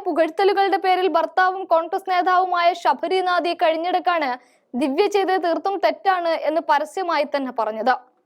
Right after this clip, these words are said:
ഇപ്പോഴിതാ വിഴിഞ്ഞം രാജ്യാന്തര തുറമുഖം കമ്മീഷനിങ്ങിന്റെ ഒരുക്കങ്ങൾ വിലയിരുത്താൻ മുഖ്യമന്ത്രി പിണറായി വിജയൻ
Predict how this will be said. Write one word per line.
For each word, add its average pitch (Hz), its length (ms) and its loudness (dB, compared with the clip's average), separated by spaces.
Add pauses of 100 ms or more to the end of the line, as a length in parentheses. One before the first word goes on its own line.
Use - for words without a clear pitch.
(420)
ഇപ്പോഴിതാ 339 340 2 (140)
വിഴിഞ്ഞം 381 380 -2 (100)
രാജ്യാന്തര 359 560 0 (120)
തുറമുഖം 349 460 0 (480)
കമ്മീഷനിങ്ങിന്റെ 381 760 -2
ഒരുക്കങ്ങൾ 381 420 0 (100)
വിലയിരുത്താൻ 370 520 0 (120)
മുഖ്യമന്ത്രി 359 540 -2
പിണറായി 339 480 2
വിജയൻ 370 280 0